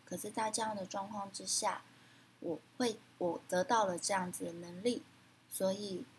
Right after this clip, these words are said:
我可以让它变成我的一种能量。我为什么要做居家的彩妆护理师呢？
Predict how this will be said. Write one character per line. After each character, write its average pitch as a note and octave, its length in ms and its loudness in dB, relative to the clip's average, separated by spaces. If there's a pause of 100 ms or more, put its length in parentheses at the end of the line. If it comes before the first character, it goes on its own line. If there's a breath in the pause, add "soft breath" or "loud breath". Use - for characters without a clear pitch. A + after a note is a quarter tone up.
(180)
我 E3+ 180 -2
可 G#3 200 -4
以 A#3 60 2
让 A3 180 0
它 G3 140 -2
变 F#3+ 220 -4
成 F3 240 -4
我 D#3+ 80 -4
的 - 100 -8
一 F3 140 -4
种 - 240 -6
能 - 200 -18
量。 - 200 -8 (1500 loud breath)
我 F#3+ 140 2
为 C4 180 6
什 D4 160 4
么 G3+ 140 0
要 F#3 200 -2
做 G3 200 -4
居 F#3+ 180 -10
家 G3+ 200 0
的 G3 60 -2
彩 - 160 -4
妆 F#3+ 200 -8
护 A#3 140 -4
理 G3+ 160 -6
师 - 260 0
呢？ G3 360 -6